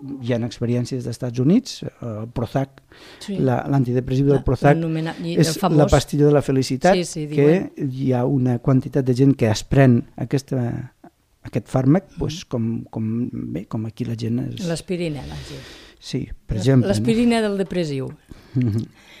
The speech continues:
Speaker 2: Vale, doncs, molt bé. Fins aquí hem acabat. Esperant que, doncs,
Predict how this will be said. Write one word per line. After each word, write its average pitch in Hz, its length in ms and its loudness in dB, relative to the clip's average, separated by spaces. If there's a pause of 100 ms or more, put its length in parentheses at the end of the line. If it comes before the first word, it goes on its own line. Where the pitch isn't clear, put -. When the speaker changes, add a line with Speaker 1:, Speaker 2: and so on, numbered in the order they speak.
(200)
Speaker 2:
Vale, 165 280 4
doncs, 139 340 -8
molt 190 280 0
bé. 226 280 2 (160)
Fins 170 260 -4
aquí 175 440 -2 (1300)
hem 170 100 -4
acabat. 165 440 -4 (1400)
Esperant 175 600 0
que, 165 240 0
doncs, 151 320 -6